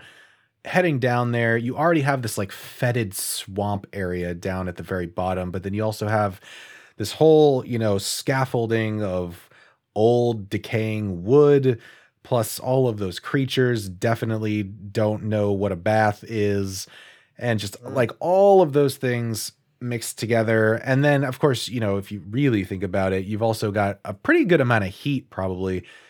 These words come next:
Speaker 1: because, you know, you've, you've got, you've got the, the boss in there who just spews lava. So it's just, it's just cooking down there is what I'm saying. It's like a sauna full of just, like, liquid garbage.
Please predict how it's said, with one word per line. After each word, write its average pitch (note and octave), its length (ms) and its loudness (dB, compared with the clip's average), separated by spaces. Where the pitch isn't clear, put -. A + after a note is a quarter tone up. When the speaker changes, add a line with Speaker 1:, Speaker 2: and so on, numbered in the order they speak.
Speaker 1:
because, G#2 640 -2
you A2+ 120 -8
know, G#2 60 -4
you've, G2+ 260 -6
you've G2+ 200 -8
got, G2+ 280 0
you've G2+ 100 -12
got G#2 220 -2
the, F2+ 340 -8
the - 100 -10
boss G#2+ 520 2
in F#2 240 -8
there F2+ 300 -4
who F2+ 200 -6
just F2+ 320 -10
spews G2+ 580 -4
lava. F#2 640 0
So A#2+ 540 4
it's C3+ 180 -4
just, - 280 -6
it's E3 140 -2
just - 180 -8
cooking F#2 500 -2
down G2 220 -4
there F#2 140 -4
is F2+ 80 -8
what G2+ 140 -2
I'm F2 80 -6
saying. G2+ 440 -2
It's B2 180 -4
like D#3 140 2
a A2+ 40 0
sauna C#3 760 2
full C3 520 0
of G2+ 400 0
just, - 280 -6
like, G#2 340 -2
liquid G#2+ 520 -4
garbage. F2 760 -2